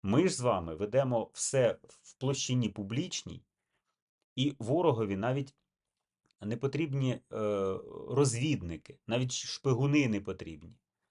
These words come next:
Вони все можуть дізнатися з публічного простору, з коментарів чиновників,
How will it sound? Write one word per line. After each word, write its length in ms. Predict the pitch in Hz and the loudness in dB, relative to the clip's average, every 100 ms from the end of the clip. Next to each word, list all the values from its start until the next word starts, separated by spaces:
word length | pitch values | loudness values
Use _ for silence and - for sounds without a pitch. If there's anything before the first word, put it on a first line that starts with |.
| _ _ _ _ _ | _ _ _ _ _
Вони 160 | 110 147 | 0 2
все 200 | 135 165 | 4 4
можуть 240 | 143 123 | 4 2
дізнатися 580 | 117 117 160 180 - - | -4 -2 0 0 -2 -6
з 60 | - | -8
публічного 540 | 120 123 143 - 117 | -6 -4 -4 -2 -2
простору, 640 | - 95 80 - 90 85 - - | -2 -6 -6 -8 -12 -14 -16 -14
з 120 | - | -8
коментарів 600 | - 127 120 117 139 165 | 2 4 4 2 0 0
чиновників, 960 | - 120 98 104 127 113 107 - 98 | -2 0 2 2 2 0 -4 -6 -14